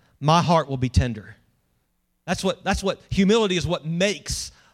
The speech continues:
cultivates a, a tender heart. If my heart is tender,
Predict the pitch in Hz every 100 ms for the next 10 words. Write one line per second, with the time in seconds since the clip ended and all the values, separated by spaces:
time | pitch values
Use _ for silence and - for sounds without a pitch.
0 | _ _ _ _ _ _ - 226 196 156
1 | 139 - 147 - _ _ - - 170 147
2 | 131 135 120 - _ _ _ _ _ _
3 | _ 202 202 208 180 226 277 208 - -
4 | 254 220 156 151